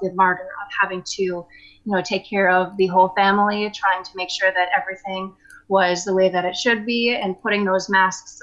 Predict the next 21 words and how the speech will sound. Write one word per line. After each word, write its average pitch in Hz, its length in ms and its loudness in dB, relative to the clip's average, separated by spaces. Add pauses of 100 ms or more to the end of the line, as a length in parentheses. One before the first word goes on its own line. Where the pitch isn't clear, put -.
(100)
up, 180 260 2 (360)
um, 180 480 -6
you 196 80 -2
know, 185 120 0
that 185 140 2
I 185 380 2
portrayed 185 500 0
to 190 160 -12
the 185 140 0
entire 180 440 -4
world, 180 480 0
saying, 185 420 -6
you 196 40 -6
know, 190 80 0
"Everything 254 340 2
is 262 120 -2
fine, 220 480 4
nothing 208 340 -6
to 233 60 -4
see 226 260 -6
here." 185 540 2